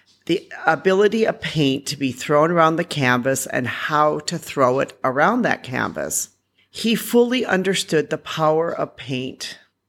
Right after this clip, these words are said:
He also worked in what I would call a built-up canvas, in that he would take a canvas and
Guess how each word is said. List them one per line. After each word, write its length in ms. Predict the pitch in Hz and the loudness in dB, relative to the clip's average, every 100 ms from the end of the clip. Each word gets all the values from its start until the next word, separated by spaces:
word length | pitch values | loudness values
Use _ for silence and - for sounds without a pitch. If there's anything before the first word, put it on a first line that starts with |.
| _ _ _ _ | _ _ _ _
He 260 | - - 269 | -6 2 4
also 520 | 285 370 - 226 185 | 4 2 2 4 4
worked 420 | 180 196 196 - | 0 -4 -4 -2
in 120 | 170 | 0
what 220 | 180 175 - _ - | 2 0 -4 _ -2
I 180 | 170 185 | 0 2
would 200 | 190 190 | 0 -2
call 260 | 160 156 | 2 2
a 60 | 147 | 2
built-up 580 | - 170 165 165 - - | -2 -2 -2 -2 -4 -4
canvas, 640 | 143 135 117 117 - - _ - | -2 -2 -2 -6 -6 -10 _ -2
in 160 | 175 180 | 2 4
that 280 | 175 175 - - - - | 4 2 -4 -20 -20 -20
he 200 | - 233 | -8 -2
would 180 | 247 220 | 2 2
take 300 | 220 254 277 | 4 4 2
a 60 | 302 | -2
canvas 720 | 214 156 131 147 170 - - _ - | 2 4 4 2 -2 -2 -6 _ -4
and 440 | 185 170 170 175 | 2 2 2 -4